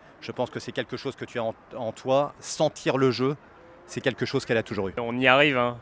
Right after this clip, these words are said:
Speaker 2: Tu es l'agent, enfin, tu t'occupes de Holger Rune, l'adversaire d'Hugo Gaston, en session de nuit.
Speaker 1: Euh, il y a, il y a eu un vrai projet, euh, professionnel, individuel. On venait d'en parler pour Léolia dès le plus jeune âge. Il y a un accompagnement familial qui est à fond,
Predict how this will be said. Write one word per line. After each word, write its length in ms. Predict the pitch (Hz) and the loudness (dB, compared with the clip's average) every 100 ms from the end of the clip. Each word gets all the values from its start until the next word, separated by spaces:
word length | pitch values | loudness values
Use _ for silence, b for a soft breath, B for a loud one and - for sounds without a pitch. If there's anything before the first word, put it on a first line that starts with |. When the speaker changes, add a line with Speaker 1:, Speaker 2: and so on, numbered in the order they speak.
| - | -6
Speaker 2:
Tu 140 | - | 2
es 40 | 127 | 6
l'agent, 420 | 127 127 139 123 - - - | 6 4 0 0 -8 -14 -4
enfin, 160 | 123 | -4
tu 100 | - | -2
t'occupes 380 | 143 139 156 - | -2 -2 -2 -4
de 200 | 131 123 | -2 0
Holger 400 | 123 131 131 131 | 0 2 4 8
Rune, 380 | 123 127 139 143 | 8 6 4 6
l'adversaire 640 | 131 127 147 143 - 160 | 6 6 6 4 4 4
d'Hugo 220 | 147 147 143 | 4 2 4
Gaston, 400 | 143 - 175 175 B B B B | 4 4 0 -2 B B B B
en 140 | 151 156 | 2 2
session 440 | 233 214 - 196 | 2 2 4 4
de 60 | 175 | 6
nuit. 320 | 175 196 226 B B B - | 6 6 2 B B B -8
Speaker 1:
Euh, 760 | 107 104 101 101 98 101 98 104 - - - - - - 127 | -2 0 0 0 0 -2 -4 -6 -14 -20 -20 -20 -20 -16 -4
il 40 | |
y 60 | 127 | -4
a, 120 | 123 | -2
il 60 | 123 | 0
y 80 | |
a 40 | 131 | 2
eu 80 | 131 | 2
un 100 | 127 | 2
vrai 220 | 123 147 | 2 2
projet, 600 | - 147 120 131 143 139 | 2 -2 0 0 2 0
euh, 280 | 123 113 104 - B - | 0 -2 -4 -8 B -6
professionnel, 720 | - 151 156 - 143 143 147 | 0 2 0 -2 0 2 2
individuel. 520 | 139 123 127 123 131 | 0 -2 -2 4 4
On 100 | 127 | 4
venait 160 | 104 123 | -2 -4
d'en 100 | 120 | 0
parler 240 | 117 117 | 2 2
pour 160 | 110 117 | 2 2
Léolia 400 | 113 113 117 113 123 107 | 2 4 4 2 -2 2
dès 80 | 170 | 4
le 80 | 147 | 4
plus 180 | - 139 | 0 2
jeune 180 | 135 135 | 4 4
âge. 280 | 156 151 156 B B B 104 | 2 0 -6 B B B -6
Il 80 | |
y 60 | 110 | -2
a 60 | 117 | 0
un 140 | 120 | 0
accompagnement 600 | 123 127 131 127 131 131 | -2 -4 -2 0 0 -2
familial 540 | - 123 120 123 120 | -2 -4 0 0 0
qui 160 | - 110 | -2 0
est 20 | |
à 100 | 117 | 0
fond, 380 | - - 165 | -2 -6 -4